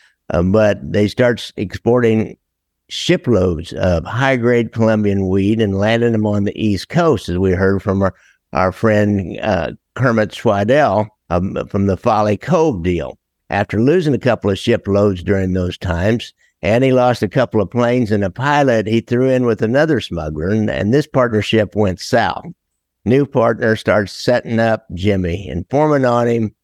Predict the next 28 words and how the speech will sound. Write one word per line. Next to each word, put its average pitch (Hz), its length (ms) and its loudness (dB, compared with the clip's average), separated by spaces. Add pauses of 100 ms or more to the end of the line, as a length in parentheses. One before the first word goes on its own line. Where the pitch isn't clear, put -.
(160)
getting 127 180 0
him 123 160 0
ready 123 260 2
to 110 120 -2
go 113 420 2
to 107 100 -2
buy 107 280 -2
his 113 200 2
way 107 280 0
out. 107 200 -2
You 113 120 -2
know, 104 160 -2
in 120 100 0
the 127 80 0
drug 131 320 0
business, 110 420 -2 (260)
people 131 220 2
are 113 140 2
always 131 560 2
trying 117 280 0
to 107 60 -2
buy 110 260 0
their 107 140 0
way 110 220 2
out 107 160 0
of 92 80 -6
something, 90 460 -2
and, 82 260 -8